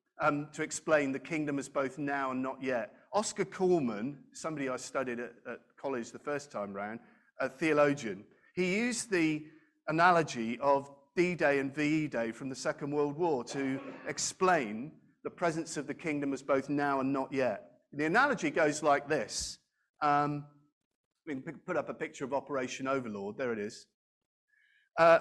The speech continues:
V E Day was not until May the eighth, nineteen forty-five.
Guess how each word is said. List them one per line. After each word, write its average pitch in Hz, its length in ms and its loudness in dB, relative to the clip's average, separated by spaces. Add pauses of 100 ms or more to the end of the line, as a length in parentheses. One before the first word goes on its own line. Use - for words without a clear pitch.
(120)
V 262 340 4
E - 20 2
Day 143 300 6
was 147 180 -2
not 196 240 0
until 156 720 0 (140)
May 165 420 4
the 143 180 4
eighth, 143 320 -2
nineteen 143 500 -4
forty-five. 131 720 0